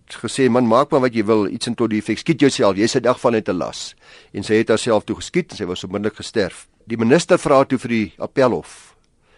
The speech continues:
nadat die verhoorhof die beskuldigde onskuldig bevind,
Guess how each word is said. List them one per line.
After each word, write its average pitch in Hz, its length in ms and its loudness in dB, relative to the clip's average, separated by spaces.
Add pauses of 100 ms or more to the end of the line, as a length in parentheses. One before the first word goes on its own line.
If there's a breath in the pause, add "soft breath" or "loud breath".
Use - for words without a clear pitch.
(120)
nadat 120 300 2
die 120 180 0
verhoorhof 127 720 2 (420 soft breath)
die 104 80 -4
beskuldigde - 580 0
onskuldig 147 500 2
bevind, - 500 -14